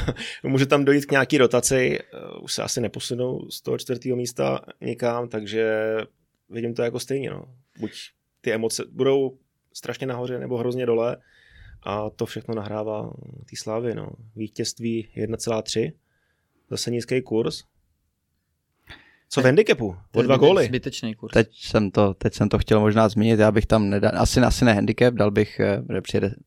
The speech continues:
Speaker 3: Slovácko asi unavený, protože to, ten zápas, to, to finále nebude lehký pro ně, budou, budou to chtít vyhrát, budou chtít úspěch,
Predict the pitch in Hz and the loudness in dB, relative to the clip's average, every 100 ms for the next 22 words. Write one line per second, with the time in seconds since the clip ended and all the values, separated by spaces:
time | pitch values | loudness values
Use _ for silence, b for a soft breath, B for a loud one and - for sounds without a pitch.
0 | _ _ - 104 101 104 - - _ _ | _ _ -6 2 2 2 -2 -4 _ _
1 | - - 107 92 92 95 104 - _ _ | -4 0 2 2 0 -2 -4 -10 _ _
2 | - 139 - 98 101 - 95 95 - 98 | -18 -14 -8 -4 -4 -2 -2 -2 -2 -2
3 | 98 92 101 98 - 123 - 123 - 110 | 2 2 0 -2 -6 -8 -8 -10 -10 -4
4 | 98 95 98 92 92 95 - - - - | 0 2 0 0 2 2 2 -2 0 2
5 | 98 101 113 - - 139 117 131 123 B | 4 2 0 -6 -10 -4 -2 0 -2 B
6 | B B B B B B B B - 95 | B B B B B B B B -2 4
7 | 98 98 - 101 98 101 98 104 - 104 | 4 4 0 0 2 4 4 2 -2 0
8 | 95 90 104 - - - 98 127 - | 2 2 -2 -4 -2 2 2 0 -10